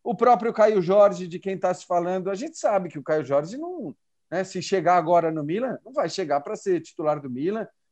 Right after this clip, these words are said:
Dificilmente com Giroud e Ibra vai ficar brigando pra, pra, pra ser titular em algum momento, mas ele tá olhando pra frente também. O próprio Tonali, que não, né, o novo Pirlo, o ex-novo Pirlo,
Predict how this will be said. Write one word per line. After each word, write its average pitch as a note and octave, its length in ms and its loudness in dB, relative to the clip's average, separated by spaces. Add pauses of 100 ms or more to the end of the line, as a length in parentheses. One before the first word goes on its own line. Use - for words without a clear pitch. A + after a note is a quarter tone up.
Dificilmente F3+ 720 -4
com F#3 140 -4
Giroud F3 480 -2
e F3 100 -4
Ibra F3 220 0
vai F3 180 2
ficar F3 360 2 (180)
brigando F3+ 640 2
pra, D#3 600 2
pra, D3 240 -2 (240)
pra E3+ 280 4
ser G3+ 300 4
titular F3 500 0
em F3 40 0
algum E3 220 -2
momento, F3 580 -6 (320)
mas G3+ 180 2
ele A#3 160 4
tá B3 100 2
olhando B3+ 280 0
pra A3 180 2
frente G#3 420 -2
também. G3 300 -4
O G#3 60 -6
próprio A#3+ 320 0
Tonali, A3+ 500 2
que G#3+ 200 -8
não, A3 440 0
né, G3+ 140 6
o F#3 100 0
novo G3+ 320 6
Pirlo, F3+ 360 0
o G3+ 80 6
ex-novo A3 440 2
Pirlo, E3+ 500 -2